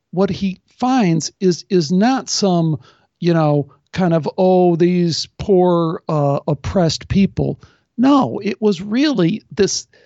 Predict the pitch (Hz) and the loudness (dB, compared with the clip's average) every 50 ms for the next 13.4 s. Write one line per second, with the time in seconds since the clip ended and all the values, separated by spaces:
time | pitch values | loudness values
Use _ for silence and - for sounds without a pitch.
0 | _ _ _ _ - - - - - 254 254 269 269 262 247 220 185 - _ _ | _ _ _ _ -8 -6 -4 -2 0 2 4 4 6 6 4 4 2 -2 _ _
1 | - - 220 240 247 220 185 156 147 143 135 156 - - 156 139 147 151 147 - | 0 2 4 4 6 4 4 2 2 0 0 -2 0 0 0 2 2 0 -2 0
2 | - 190 196 208 - - 180 156 139 135 120 110 107 113 104 101 104 113 156 233 | 0 0 0 -2 -2 -4 -4 -2 -2 -2 -4 -2 -4 -6 -4 -4 -4 -4 -4 -4
3 | 240 _ _ _ _ _ _ - 143 147 185 208 208 202 - - - 151 135 135 | -4 _ _ _ _ _ _ -4 -2 0 2 2 2 0 -2 -2 -2 -2 -2 -2
4 | - - - 165 151 156 165 147 139 131 139 143 - - - _ _ - 156 160 | -4 -2 -2 -2 0 2 2 2 2 2 0 -2 -4 -8 -20 _ _ -6 -2 -2
5 | 165 151 - - _ _ _ - - 165 160 156 139 208 208 220 - - 214 196 | -2 -2 -2 -8 _ _ _ -8 -6 -2 0 2 2 2 0 -2 -2 0 0 2
6 | 196 208 208 214 220 208 - - 254 262 247 - - - 214 190 196 - - - | 2 2 0 0 -2 -2 -2 -4 -4 -4 -6 -8 -8 -6 -6 -6 -4 -4 -6 -4
7 | 202 185 202 220 - 277 254 220 202 202 214 - - - 240 254 240 214 208 196 | -2 -2 -2 -2 -6 -8 -8 -8 -2 -2 -2 -2 -2 -2 0 0 2 2 2 2
8 | 185 160 208 220 233 214 190 - - 175 - 196 165 165 135 - _ - - - | 2 2 2 0 2 0 -2 -2 -4 -4 0 2 2 2 0 -2 _ -18 -20 -20
9 | _ _ - 196 196 190 - - 170 175 190 180 - - - 180 170 156 160 165 | _ _ 0 0 0 0 0 -2 2 2 2 2 2 0 0 2 2 2 2 2
10 | 165 185 202 208 - _ - 151 165 202 196 175 - - - 175 160 156 151 160 | 2 2 0 -2 -6 _ -8 0 2 2 2 2 -2 -2 0 0 2 2 0 0
11 | 151 - - - _ - _ _ _ _ - 156 160 180 196 196 190 185 - - | -2 -6 -12 -14 _ -20 _ _ _ _ -4 0 2 2 2 2 0 -2 -2 -6
12 | - - - 165 170 165 170 170 165 151 143 175 160 - - - 196 190 190 175 | -8 -6 -4 0 0 2 2 0 -2 -2 -2 -4 -4 -4 -4 -2 0 0 0 0
13 | 139 - - - - - - | -2 -4 -8 -14 -14 -14 -16